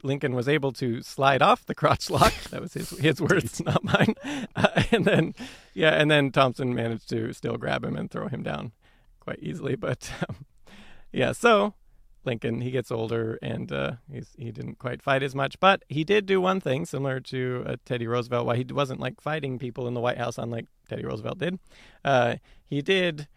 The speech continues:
have, like, a test of strength that he, he liked to do. One of his, his staple tricks was to hold out a wood cutting axe and just hold it at arm's length, and then just, uh, hold it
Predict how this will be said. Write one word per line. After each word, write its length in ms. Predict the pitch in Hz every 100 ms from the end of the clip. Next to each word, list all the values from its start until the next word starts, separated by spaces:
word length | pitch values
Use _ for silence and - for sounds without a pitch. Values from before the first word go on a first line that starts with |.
| _
have, 220 | - 139 131
like, 200 | 127 123
a 60 |
test 320 | - 123 -
of 120 | 123 -
strength 340 | 127 123 123
that 100 | 127
he, 120 | 120 120
he 180 | 117 123
liked 280 | 117 -
to 100 | 131 123
do. 240 | 120 120
One 160 | 120 120
of 60 |
his, 180 | 117 117 240
his 200 | 123 113
staple 420 | - - 120 139
tricks 280 | - 143 -
was 140 | 127 107
to 80 | 104
hold 260 | 131 127
out 240 | 131 127 -
a 160 | 123 117
wood 220 | 117 160
cutting 220 | 170 160 147
axe 320 | 165 - - - -
and 80 | -
just 100 | 117
hold 160 | 135 131
it 80 | 131
at 80 | 117
arm's 320 | 123 143 -
length, 300 | 123 165 - - - _
and 160 | 123 131
then 120 | 127
just, 340 | 123 - -
uh, 240 | 131 131 127
hold 180 | 143
it 140 | 151